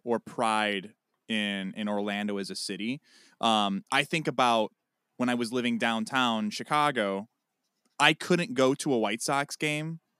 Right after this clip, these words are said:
without, on the way home, going with my friends and stopping in Chinatown because it was a one-stop difference from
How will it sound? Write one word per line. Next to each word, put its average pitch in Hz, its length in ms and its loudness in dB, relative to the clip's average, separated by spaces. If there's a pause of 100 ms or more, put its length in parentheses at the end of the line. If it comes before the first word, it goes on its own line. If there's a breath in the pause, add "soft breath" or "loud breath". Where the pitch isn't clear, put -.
(100)
without, 120 500 2
on 123 180 2
the 123 100 2
way 117 180 2
home, 117 440 -2 (500)
going 127 280 2
with 117 140 0
my 113 140 0
friends 98 580 -4 (120)
and 104 420 -4
stopping 113 500 -4
in 101 160 -4
Chinatown 98 640 -10 (160)
because 113 280 -4
it 120 60 0
was 110 160 -2
a 110 60 -4
one-stop 113 720 -2
difference 101 460 -6
from 98 440 -6